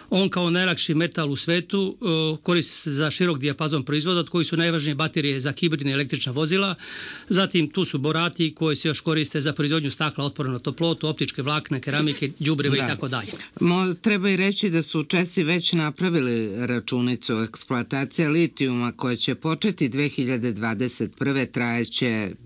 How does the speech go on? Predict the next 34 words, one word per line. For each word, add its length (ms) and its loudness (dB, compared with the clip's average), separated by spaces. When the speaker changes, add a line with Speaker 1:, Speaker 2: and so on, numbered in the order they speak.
Speaker 2:
više 320 0
od 80 -2
dvadeset 520 -2
godina, 640 0
a 160 -2
država 520 0
će 220 0
samo 400 2
od 200 -2
poreza 540 0
zarađivati 1040 2
oko 360 -2
jedan 480 0
zapeta 460 -2
tri 280 2
milijarde 680 0
evra 220 -6
godišnje, 520 -6
je 60 0
li 60 -2
tako? 300 -6
Speaker 1:
Pa 140 0
to 180 2
na 80 0
Speaker 2:
Je 40 2
li 100 0
to 60 0
Speaker 1:
litijuma 220 2
Speaker 2:
dobro? 160 0
Speaker 1:
trenutno 280 0
na 80 -2
berzama 280 0
oko 160 0
deset 460 0